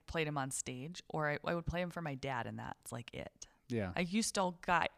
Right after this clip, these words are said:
Speaker 1: hold them so close because they were so personal, or it was, like, so new. I would have died before I would have sang you a song that I wrote before I sang it to anybody else.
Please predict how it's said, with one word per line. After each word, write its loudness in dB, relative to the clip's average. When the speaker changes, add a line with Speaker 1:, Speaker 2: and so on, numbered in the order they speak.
Speaker 1:
hold 2
them 4
so 0
close 0
because -6
they 0
were -2
so -4
personal, 2
or 4
it -2
was, -2
like, -8
so -4
new. 4
I 4
would 6
have -2
died 6
before -6
I 0
would -2
have -6
sang -4
you -6
a -6
song -8
that 0
I -4
wrote -4
before -4
I -4
sang -6
it -12
to -8
anybody -8
else. -14